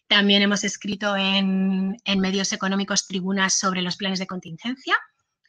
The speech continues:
que también creemos que es un tema que puede interesar a las empresas. O sea, por un lado hemos hablado de eventos, por otro lado hemos hablado de gobierno, ahora estamos hablando de empresa. Y luego, pues, hemos, eh, tenido a Matías Prats explicándonos, eh, por qué ahora mismo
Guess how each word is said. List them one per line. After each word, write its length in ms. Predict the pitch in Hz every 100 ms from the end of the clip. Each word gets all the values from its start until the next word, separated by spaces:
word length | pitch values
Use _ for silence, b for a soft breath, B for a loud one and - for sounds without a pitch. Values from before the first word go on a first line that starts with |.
| B B B
que 140 | - 190
también 280 | 170 180
creemos 340 | 185 185 185 -
que 80 | 185
es 120 | 190
un 120 | 180
tema 200 | 190 185
que 120 | 185
puede 180 | 190 185
interesar 380 | 180 185 170 185
a 40 |
las 180 | 180 -
empresas. 440 | 175 208 233 254
O 40 | 214
sea, 200 | 208 190
por 120 | 190
un 100 | 202
lado 120 | 226
hemos 180 | 233 220
hablado 200 | 202 196
de 80 | 208
eventos, 380 | 262 277 269 -
por 140 | 202
otro 120 | 196
lado 160 | 196 190
hemos 220 | 190 -
hablado 240 | 190 196
de 80 | 190
gobierno, 500 | 196 226 247 254 247
ahora 120 | 196
estamos 340 | 185 - 185 -
hablando 260 | 180 185
de 80 | 208
empresa. 540 | 226 247 262 254 277 302 B B B B B B B
Y 140 | - 214
luego, 460 | 208 214 226 254
pues, 180 | 226 202
hemos, 400 | 185 190 - -
eh, 300 | 202 202 196
tenido 300 | 196 196 202
a 40 | 208
Matías 440 | 185 190 196 -
Prats 320 | 208 202 208
explicándonos, 1000 | 214 - 196 - 196 202 208 220 233 - -
eh, 300 | 190 180 175
por 260 | 185 170 -
qué 200 | 202 208
ahora 240 | 208 196
mismo 340 | 196 196 220